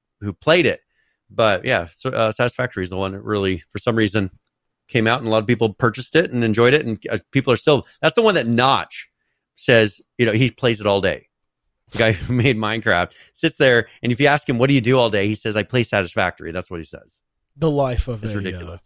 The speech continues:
Speaker 2: the life
Speaker 1: I, he,
Speaker 2: of a
Speaker 1: well, and the people, people mock him, make fun of me. He's like, "I'm rich. I can do whatever I want. If I wanna sit home and play Satisfactory all day, I can do that." That's
Speaker 2: the
Speaker 1: kind
Speaker 2: life of a
Speaker 1: stuff he
Speaker 2: guy
Speaker 1: says.
Speaker 2: that made,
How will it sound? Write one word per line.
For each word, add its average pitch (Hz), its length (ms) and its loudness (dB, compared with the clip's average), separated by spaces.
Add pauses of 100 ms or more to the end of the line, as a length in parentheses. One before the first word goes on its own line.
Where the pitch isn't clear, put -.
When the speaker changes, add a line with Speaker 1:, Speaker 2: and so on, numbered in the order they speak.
(400)
Speaker 2:
the 123 60 -14
life 135 240 6
Speaker 1:
I, 110 40 4
he, 160 120 6
Speaker 2:
of 123 80 -4
a 117 160 -8
Speaker 1:
well, 151 220 6
and 151 120 2
the 151 40 0
people, 190 440 0 (180)
people 208 220 2
mock 147 300 0
him, 151 80 -4
make 139 140 -6
fun 143 120 -2
of 135 80 -4
me. 120 80 -4
He's 120 120 -10
like, 123 220 -4
"I'm 151 280 -2
rich. 147 420 -4
I 131 100 -2
can 139 120 -6
do 139 100 -2
whatever 139 280 0
I 113 60 0
want. 139 280 0 (220)
If - 100 -14
I 117 40 -2
wanna 120 120 -4
sit 143 140 -8
home 139 100 -2
and 135 80 -8
play 135 140 -2
Satisfactory 139 640 -2
all 143 100 -2
day, 165 180 -2
I 101 180 -4
can 110 160 -6
do 95 120 -4
that." 76 180 -14 (280)
That's 113 100 -12
Speaker 2:
the 143 40 -4
Speaker 1:
kind 139 100 -4
Speaker 2:
life 156 200 2
of 165 80 -4
a - 40 2
Speaker 1:
stuff 143 60 0
he 139 40 -6
Speaker 2:
guy 143 180 2
Speaker 1:
says. 147 80 -4 (100)
Speaker 2:
that - 80 -14
made, 123 400 -6